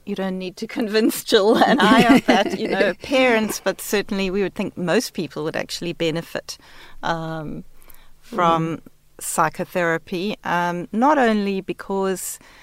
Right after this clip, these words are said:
Speaker 1: they're having major problems, but actually as a kind of wellness factor, the way to
Speaker 2: Mm.
Speaker 1: sort of best care for their own mental health and well-being. But parenting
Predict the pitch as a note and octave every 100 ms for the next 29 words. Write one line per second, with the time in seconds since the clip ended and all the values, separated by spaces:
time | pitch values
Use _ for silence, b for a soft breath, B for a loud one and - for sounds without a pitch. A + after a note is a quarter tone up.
0 | B B _ F3 E3 D#3+ D#3 D3+ - F#3
1 | F3+ E3+ E3+ F3 - - - A#3 G#3+ F3+
2 | - E3+ G#3 - - A#3+ - G#3 - F#3
3 | E3+ D#3 D#3 E3+ G3+ B3 - - - -
4 | _ _ _ _ - A#3 - - C4+ G3
5 | E3+ E3 F#3 E3+ F3+ F#3 F3 D#3+ - B
6 | B B _ - F3+ G3 - - - A3
7 | G#3+ B3+ F3+ - F3+ E3+ E3 D3+ E3+ E3+
8 | E3+ E3+ D#3+ D#3+ F3 - G#3+ F#3 - -
9 | - - E3 D#3+ D#3+ D#3+ F3+ F3+ D3 -
10 | - B B B B B - G#3+ - -
11 | B3 B3+ B3+ - F#3 E3+ E3+